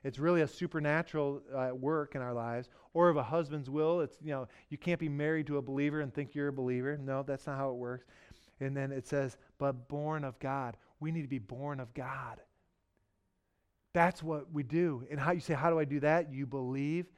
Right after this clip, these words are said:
and you receive. Verses twelve and thirteen. So you recognize, you do what John says.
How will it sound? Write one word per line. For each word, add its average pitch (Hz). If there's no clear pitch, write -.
and 147
you 143
receive. 139
Verses 139
twelve 135
and 135
thirteen. 123
So -
you 147
recognize, 147
you 160
do 165
what 180
John 160
says. 139